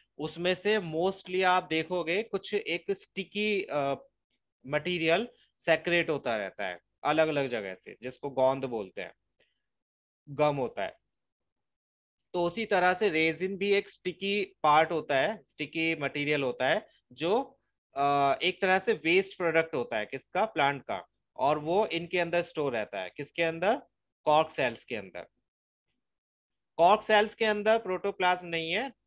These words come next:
तो obviously वो dead cells है, अभी बताया था। कभी आप जाओगे किसी, अ, कहाँ बोल सकता हूँ, पार्क में या फिर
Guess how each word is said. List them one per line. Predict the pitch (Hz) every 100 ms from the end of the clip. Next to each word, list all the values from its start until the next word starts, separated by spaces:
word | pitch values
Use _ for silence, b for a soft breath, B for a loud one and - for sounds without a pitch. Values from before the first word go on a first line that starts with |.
| _ _ -
तो | 127 127
obviously | 151 151 160
वो | 160
dead | 160 131 127
cells | - 143 135
है, | 147 185
अभी | 107 117
बताया | 113 117 113
था। | 117 143 190 _ _ _ _ _ _ _ _ _ _ _ _ _ _ _ _ _ _ _ _ _ _ _ _ _ _ _ -
कभी | 165 190 226 233
आप | 160 165 180 185
जाओगे | 160 156 180 185 185 190
किसी, | - 175 180 175 175 165
अ, | - _ - 127 127 127 127 120 117 _ _ _ _ _ _ _ _ _ _ -
कहाँ | 131 131 123
बोल | 117
सकता | 110 120 -
हूँ, | 110 -
पार्क | 139 143 147 151 147 143 135
में | 135 131
या | 131 127
फिर | 143 135